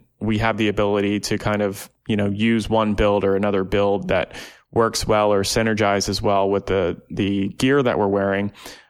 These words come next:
Um, so maybe there's a missed opportunity there by having them,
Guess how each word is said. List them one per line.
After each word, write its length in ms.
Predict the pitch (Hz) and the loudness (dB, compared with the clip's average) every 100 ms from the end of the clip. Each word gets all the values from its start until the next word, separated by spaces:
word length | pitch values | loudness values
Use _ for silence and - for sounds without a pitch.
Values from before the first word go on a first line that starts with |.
| _ | _
Um, 460 | 104 101 101 98 - - - | -2 0 0 -4 -10 -18 -8
so 160 | - 110 | -2 0
maybe 480 | 120 123 117 - - _ _ - | 2 2 0 -4 -12 _ _ -6
there's 300 | 107 107 104 | 0 2 2
a 40 | |
missed 220 | 104 104 101 | 0 0 0
opportunity 640 | 98 98 107 101 101 101 | 0 -2 -2 0 0 0
there 240 | 101 101 | 0 0
by 200 | 101 101 | 0 0
having 300 | 98 101 98 | 0 -2 0
them, 320 | 98 101 107 | -2 -2 -6